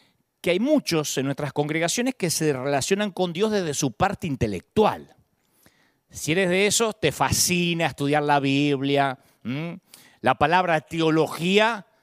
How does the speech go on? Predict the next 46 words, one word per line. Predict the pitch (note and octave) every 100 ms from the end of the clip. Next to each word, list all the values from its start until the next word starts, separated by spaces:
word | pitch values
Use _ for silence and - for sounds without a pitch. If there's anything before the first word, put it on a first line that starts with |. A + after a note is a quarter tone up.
| _ _ _ _ _ _
te | C#3
produce | - C#3+ F3+ -
el | D#3+
mismo | F3 G3+ F#3
impacto | D#3+ - F#3 - F#3
que | D#3
la | D3
palabra | E3 F3 E3 C3
rosquilla | E3 G#3+ F#3+ - G3+ D#4 G4 F#4+ G#3+ F#3 F3+ D3
de | A#2
Homero | D3 F#3+ F#3+
Simpson, | - B3 C#3+ C3+
¿no? | E3 - - - -
<laughs> | E4
Te | B3+ F#3
corre | B3 F#3+ F3+
un | E3
hilo | G3+
de | E3
baba | F3 F3 E3+
por | C3+
acá | C3 E3 F3+ - - -
cuando | D3+
escuchas | C3+ F3 E3+ D3+ -
teología. | D3 B2+ C3+ F#3 E3 A#2+ G#2 - _ _ - _ _ - -
Eh, | - - - E3+
nadie | G#3+ B3 B3 G#3
quiere | G#3 A3
acompañarte | - F#3+ D#3+ E3 G#3 G3 G3
a |
una | F3+
librería | E3 D#3+ D3 E3+ G#3 F#3+
porque | D3+ C#3 E3
una | E3+
vez | D#3+ D3+
que | C#3+ D3
entras | F3+ F#3 F3 D#3
saben | E3+ D#3 C3+
que | C3
te | C#3+
vas | C#3
a | B2+
quedar | B2+ C3
a |
vivir | A#2+ A#2+ A#2+
ahí. | F#3+ A3 F#3